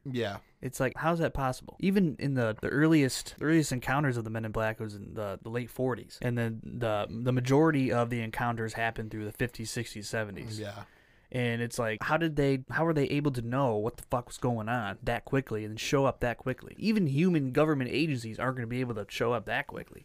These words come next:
Speaker 1: Exactly. And there was another story, too, I read that dated back to eighteen eighty. <laughs>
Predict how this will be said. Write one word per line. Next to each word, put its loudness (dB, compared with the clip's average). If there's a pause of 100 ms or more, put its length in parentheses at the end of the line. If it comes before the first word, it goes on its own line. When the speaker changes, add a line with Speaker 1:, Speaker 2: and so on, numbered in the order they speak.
Speaker 1:
Exactly. -2
And -4
there 2
was 2
another 0
story, -2
too, -6
I -2
read -2
that -4
dated -4
back -8
to -10
eighteen -4
eighty. -8 (200)
<laughs> -12